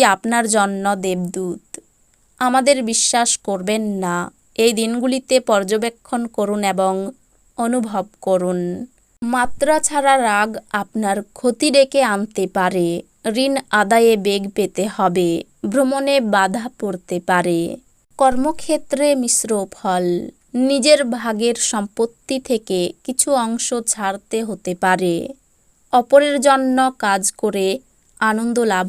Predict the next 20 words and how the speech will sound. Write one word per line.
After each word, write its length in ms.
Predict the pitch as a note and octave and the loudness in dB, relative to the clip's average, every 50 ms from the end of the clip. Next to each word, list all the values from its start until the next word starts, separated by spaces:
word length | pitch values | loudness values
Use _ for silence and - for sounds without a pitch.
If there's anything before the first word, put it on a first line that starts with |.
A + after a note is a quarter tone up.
| - _ _ | -6 _ _
করবেন। 480 | - F#3+ F#3+ F#3 F3 F#3 F#3 F3 F3 F3 F3 F3+ G3 A#3 B3+ - _ _ _ _ _ _ _ _ _ _ _ _ _ - | -4 -2 -2 0 0 0 0 0 0 -2 -2 -4 -6 -8 -12 -16 _ _ _ _ _ _ _ _ _ _ _ _ _ 0
অন্য 260 | A#3+ A#3+ A#3+ B3 B3+ C#4 D4 | 0 2 2 2 2 2 2
দিনের 320 | C4 D4 D4 C#4 C#4+ C#4+ C#4 | 2 0 2 4 4 4 2
তুলনায় 540 | C#4+ - B3+ A3+ A3 A3+ A#3 A#3+ A#3+ A#3+ A#3+ - - - | 2 -2 -2 0 0 0 2 2 0 0 -2 -4 -2 0
অর্থভাগ্য 760 | A3 G#3 G#3 G#3 - - D4 C4+ C#4 C#4 C#4 C4 A#3+ A#3 A3+ B3+ C4+ C4 G#3+ | 2 2 2 0 0 0 2 2 4 4 2 0 0 2 6 8 8 8 8
ভালো 360 | A#3 G#3 A3 A3 G3+ G#3 G#3 F#3+ F#3 - | 4 0 0 2 2 2 2 0 -4 -8
থাকবে। 540 | - - G3+ F#3 F3+ F#3 F3+ F3+ F#3+ F3+ F3 - C#2+ - - _ _ _ _ _ _ _ _ _ _ | -6 -2 0 0 0 0 0 -2 0 0 0 -2 -4 -6 -10 _ _ _ _ _ _ _ _ _ _
পরিবারের 560 | - C4 C4+ C4+ D#4 C4+ D4 C#4+ C4+ D4 C#4+ C#4 C#4 | 6 6 6 6 6 4 4 4 6 4 4 4 2
সকলের 560 | - - A#3 G#3+ G#3+ - B3 B3 C4 C4+ C4 B3+ | 0 0 0 0 0 2 6 8 8 8 8 6
সঙ্গে 500 | - - A3 G#3 G#3 A3 G3+ G3 F#3 F3 E3+ - _ - - | 4 0 0 0 -2 -2 -2 0 0 0 0 -2 _ -2 0
সদ্ভাব 560 | - - B3 A#3+ A#3 A#3 A3+ B3+ B3+ B3+ B3+ A3 G#3 | 2 4 4 4 4 2 0 2 2 2 2 2 2
বজায় 420 | G3+ A3 G#3 G3 G3 A3+ A3 A3+ G#3+ | 2 2 2 4 4 4 2 2 2
থাকবে 400 | - - G#3 G3 F#3+ F#3 - F#3 F3+ | 0 -2 -2 -2 0 0 -2 -2 0
না। 180 | F3+ F3+ F3 E3+ F3 - - B3 B3+ _ _ _ _ _ _ _ _ _ - | 0 0 0 0 -2 -4 -6 -10 -14 _ _ _ _ _ _ _ _ _ 2
ভেঙে 340 | A#3 C4 C4 C4+ C#4+ D4+ D4+ | 6 6 8 8 6 4 4
যাওয়া 300 | B3+ C#4+ C4 C4 C4 C4 C4 | 4 6 6 6 6 6 4
কোনো 280 | C4 - A#3+ A#3+ A#3+ A#3+ B3+ | 2 -2 -2 -2 0 0 0
সম্পর্ক 640 | - - A#3+ G3+ G#3 G#3 - A#3 A#3 A#3 A3+ - - A#3+ A3+ A3+ G#3 | 0 0 0 -2 -4 -2 0 2 2 2 2 0 0 2 2 2 2
জোড়া 320 | F#3 - G3+ G3 G#3+ A3+ A3+ | 0 -2 0 2 4 4 4
লাগতে 460 | A3 G3 F#3 F#3 F3+ - - - F#3 | 6 4 4 2 -2 -4 -4 -4 -4